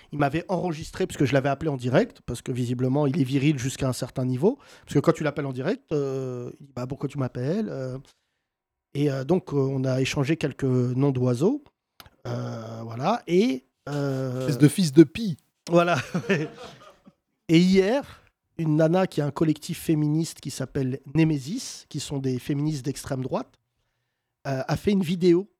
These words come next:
Speaker 1: samedi soir, puisque Baptiste Marché lui a mis une patate dans la gueule, elle a un cocard, euh... Et en fait, le collectif, ce co-, collectif féministe, leur slogan, c'est dire, c'est les immigrés et les enfants
Speaker 2: Ouais.
Speaker 1: d'immigrés qui s'attaquent aux femmes.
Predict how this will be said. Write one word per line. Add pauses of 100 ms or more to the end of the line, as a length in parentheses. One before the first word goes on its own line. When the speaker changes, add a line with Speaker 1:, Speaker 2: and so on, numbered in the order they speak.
(240)
Speaker 1:
samedi
soir,
puisque
Baptiste
Marché
lui
a
mis
une
patate
dans
la
gueule,
elle
a
un
cocard,
euh... (720)
Et
en
fait,
le
collectif,
ce
co-, (180)
collectif
féministe, (540)
leur
slogan,
c'est
dire, (400)
c'est
les
immigrés
et
les
enfants
Speaker 2:
Ouais.
Speaker 1:
d'immigrés (420)
qui
s'attaquent
aux
femmes.